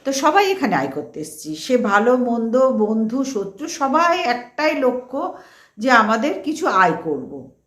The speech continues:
এইটা হলো প্রধান লক্ষ্য। এর আগে পেছনে বাইরে এই, এই, এর বেশি এখানে কিচ্ছু নেই, কিচ্ছু নেই। এবার যে যে বিভাগে কাজ করে তার সেইভাবেই কাজ করতে হয়। ধরো আমি ভ্রমণ নিয়ে করছি, আমাকে সেইভাবে,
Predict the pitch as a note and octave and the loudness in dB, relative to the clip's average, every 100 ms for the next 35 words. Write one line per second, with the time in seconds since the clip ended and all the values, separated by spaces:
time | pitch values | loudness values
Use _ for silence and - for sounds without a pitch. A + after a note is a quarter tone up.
0 | _ _ _ _ _ _ _ _ _ _ | _ _ _ _ _ _ _ _ _ _
1 | _ - D4+ B3 D4+ D#4+ A#4+ A#4+ G#3+ F3 | _ 0 0 2 2 4 2 2 0 0
2 | C3+ C3 C3 - A#2 - _ - C#4+ D4 | -4 -6 -10 -12 -12 -14 _ -4 2 6
3 | B3 A#3+ C#4+ C#4 C4+ C#4+ D4 A3+ A3 B3 | 6 4 -4 -4 -4 -4 -2 2 4 4
4 | D4 G#4+ - - A3+ G3+ F#3 B3+ A3+ F3 | 0 -4 -6 -6 -4 -4 -4 -2 -2 -8
5 | - _ - B3 B3+ G#3+ C4 - F4 - | -14 _ -4 0 0 0 0 -2 -6 -2
6 | B3 D4 D4 D4+ A4+ A4+ - F#3 C#3 - | -2 0 -2 2 2 2 -6 -6 -6 -6
7 | C4+ C4+ - D#3 G2+ - _ - - A#3+ | -8 -8 -10 -10 -12 -18 _ -20 -4 0
8 | C#4 C4 G3 A3 D4+ F#4 B3+ B3+ A3 A#3 | 2 2 0 -2 -2 0 0 2 2 0
9 | A3 F#3+ G3 D#3 D3+ - G#3 G#4 - D#4+ | 0 0 0 0 -2 -2 -2 -2 2 2
10 | E4 - D4 D4+ D#4 D#4 D#4 D4 C#4 D#4 | 2 0 -4 -2 0 -2 -2 -4 -4 -8
11 | D4+ D#4+ E4 G#4 C5+ - - _ - D#4 | -8 -4 0 2 0 -6 -14 _ -2 2
12 | F4 D#4+ D4+ C#4+ C4 B3 A#3 G#3+ F#3 E3+ | 4 4 4 4 4 4 2 0 -2 -4
13 | E3 - A3+ B3+ B3+ C#4 C4 C4 C4+ C4+ | -4 -4 -2 -2 -2 -6 -6 -2 0 2